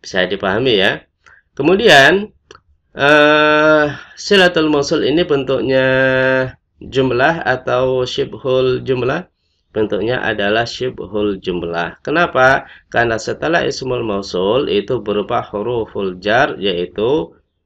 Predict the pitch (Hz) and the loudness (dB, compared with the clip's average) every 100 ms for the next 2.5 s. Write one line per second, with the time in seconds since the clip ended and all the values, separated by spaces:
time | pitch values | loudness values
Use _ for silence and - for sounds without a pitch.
0 | _ _ - 101 113 139 151 - _ - | _ _ -4 0 0 0 -4 -14 _ -6
1 | 95 98 90 82 65 _ _ - 87 87 | 0 2 2 -2 -8 _ _ -8 -2 -2
2 | 82 90 85 - | -2 -4 -4 -6